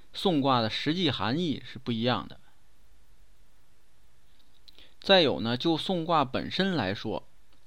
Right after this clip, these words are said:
它也不单单指诉讼，还有其他的很多含义。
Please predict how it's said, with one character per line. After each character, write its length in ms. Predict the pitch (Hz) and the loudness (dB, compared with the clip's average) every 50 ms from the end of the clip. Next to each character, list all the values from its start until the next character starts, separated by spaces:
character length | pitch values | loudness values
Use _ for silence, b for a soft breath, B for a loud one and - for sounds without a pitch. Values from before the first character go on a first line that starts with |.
| b b b b b | b b b b b
它 200 | - - 185 185 | 4 6 6 8
也 100 | 170 127 | 8 6
不 220 | 107 - - 170 | 4 2 0 0
单 260 | 156 - 185 185 185 180 | 4 6 6 6 6 4
单 300 | 180 180 185 180 170 - - | 4 2 2 2 -2 -4 -6
指 280 | - 110 87 57 - | -4 -4 -4 -4 -4
诉 220 | 104 - - - 135 | -6 -4 -4 -4 -2
讼， 240 | 127 - 95 - - - - - - - - - - B B B B | -2 -2 -4 -4 -6 -10 -14 -14 -16 -16 -16 -16 -16 B B B B
还 180 | - - 139 156 | 2 6 8 8
有 180 | 165 143 113 | 8 8 6
其 220 | 107 - - - 160 | 4 2 2 4 4
他 220 | 175 180 175 175 | 6 6 6 6
的 260 | 156 135 117 104 92 | 6 6 6 4 2
很 180 | - - 104 101 | 0 -2 -2 0
多 160 | 110 131 135 | 0 2 0
含 320 | 131 - - 98 110 131 | 0 0 0 0 2 2
义。 140 | 143 269 - | 2 0 -2